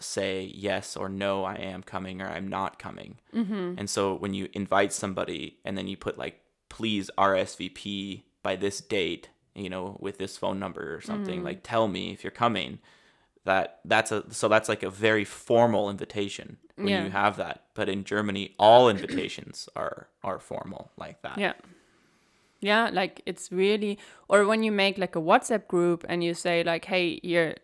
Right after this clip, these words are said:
Speaker 2: you know, like, house party on this and this date," then you can expect everyone to answer under it, either if they, if they come or not.
Speaker 1: Mm.
Speaker 2: So they would also say, "No, I can't."
Speaker 1: Yeah.
Speaker 2: You know? And
Speaker 1: And,
Speaker 2: that was
Speaker 1: yeah.
Speaker 2: also a big discussion we had.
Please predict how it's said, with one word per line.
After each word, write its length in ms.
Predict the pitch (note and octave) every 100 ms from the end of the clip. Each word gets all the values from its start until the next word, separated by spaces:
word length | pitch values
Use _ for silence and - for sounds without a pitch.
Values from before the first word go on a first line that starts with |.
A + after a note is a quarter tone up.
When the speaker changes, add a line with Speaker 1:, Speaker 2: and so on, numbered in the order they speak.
| -
Speaker 2:
you 60 |
know, 200 | E3 E3
like, 280 | E3 D#3+ D#3
house 240 | - F3 E3
party 380 | E3 E3 D#3+
on 220 | D#3 E3+ E3
this 160 | E3+
and 160 | F3 E3
this 160 | E3+ -
date," 260 | F3 E3
then 180 | E3+ F3
you 80 | F3
can 200 | - G3
expect 500 | E3 - - F3 -
everyone 420 | F3+ E3+ F3 E3+ E3
to 180 | -
answer 400 | E3+ F3 - D3 -
under 260 | E3 E3 D#3+
it, 220 | - -
either 420 | F#3 F3+ E3+ E3 D#3+
if 120 | -
they, 180 | C#3 C#3+ - -
if 140 | F3+
they 100 | - D#3
come 260 | - D#3+
or 120 | D#3+
not. 360 | D#3+ D3+ - - - -
Speaker 1:
Mm. 320 | A2 G#2 G2+
Speaker 2:
So 100 | F#2+
they 160 | F#3+ F#3
would 180 | F#3+ -
also 340 | F3+ F3+ -
say, 260 | E3+ E3+ D#3+
"No, 300 | F3 F3 D#3+
I 80 | D3+
can't." 560 | - F#3 D#3+ - E3 - _ _ _ _ _ _ _ - - _
Speaker 1:
Yeah. 240 | A#2+ A2 -
Speaker 2:
You 80 | F#3
know? 260 | F#3+ F#3 -
And 140 | A#2+ G3+
Speaker 1:
And, 80 |
Speaker 2:
that 140 | A3+ A3+
was 160 | B3+
Speaker 1:
yeah. 60 | -
Speaker 2:
also 420 | G3 A#3+ F#3+ E3+
a 40 | - - - -
big 180 | F#3+
discussion 540 | F#3+ E3+ - E3+ - C3
we 140 | -
had. 400 | E3 D#3 C#3+ D#3